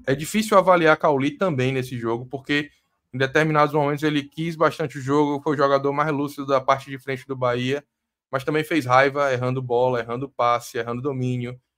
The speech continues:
É, tem, ele tem uma jogada que é muito característica, que é já receber a bola girando o corpo, dando um drible,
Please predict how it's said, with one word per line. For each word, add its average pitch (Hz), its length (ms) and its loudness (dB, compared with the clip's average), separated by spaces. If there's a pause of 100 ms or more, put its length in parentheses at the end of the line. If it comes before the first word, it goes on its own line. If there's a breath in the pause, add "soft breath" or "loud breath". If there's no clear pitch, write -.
(180)
É, 113 480 -4
tem, 127 180 -4 (300)
ele 139 160 -4
tem 156 100 -2
uma 156 120 2
jogada 139 340 4
que 139 60 -2
é 131 40 0
muito 143 160 -6
característica, 135 560 -4
que - 120 -6
é 135 60 -2
já 135 240 2 (340)
receber 139 380 -4
a 151 60 2
bola 139 280 2
girando 135 240 -6
o 127 60 -6
corpo, 135 280 -8
dando 131 220 -4
um 120 100 -4
drible, 131 420 -6